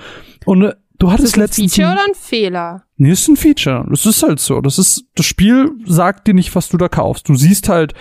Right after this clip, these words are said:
Speaker 1: ein Herz und du kannst dir erschließen, okay, das ist irgendwas mit H P. Aber du musst halt überlegen, ka-, gebe ich jetzt mein Geld dafür aus und muss noch mal ein paar Runden spielen, damit ich es wiederbekomme, und nur um das Item zu holen, oder lasse ich das sein?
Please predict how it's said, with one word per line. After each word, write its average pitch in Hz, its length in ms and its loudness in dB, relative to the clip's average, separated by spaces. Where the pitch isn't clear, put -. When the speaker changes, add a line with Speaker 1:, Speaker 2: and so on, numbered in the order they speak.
Speaker 1:
ein 143 100 2
Herz 151 400 0
und 180 60 4
du 147 80 2
kannst - 320 -2
dir 139 60 0
erschließen, 175 400 0
okay, 147 180 -2
das 135 180 -2
ist - 180 -8
irgendwas 170 600 0
mit 139 220 -2
H 123 60 -2
P. 160 420 0
Aber 139 180 0
du 143 60 2
musst 151 300 0
halt 156 140 -2
überlegen, 139 1080 -2
ka-, - 200 -4
gebe 160 160 2
ich 165 80 -2
jetzt 180 160 -2
mein 135 160 0
Geld 147 220 0
dafür - 280 -4
aus 175 680 0
und 151 160 2
muss 170 160 0
noch 165 60 -2
mal 143 80 0
ein 135 60 -2
paar 151 120 0
Runden 143 180 0
spielen, 196 220 2
damit 143 180 2
ich - 80 -14
es - 120 -6
wiederbekomme, 156 560 -2
und 180 240 2
nur 180 80 4
um 180 80 2
das 147 120 0
Item 185 300 0
zu 143 140 0
holen, 135 180 2
oder 139 300 -2
lasse 156 280 -2
ich 131 60 -4
das - 200 -4
sein? 143 320 -4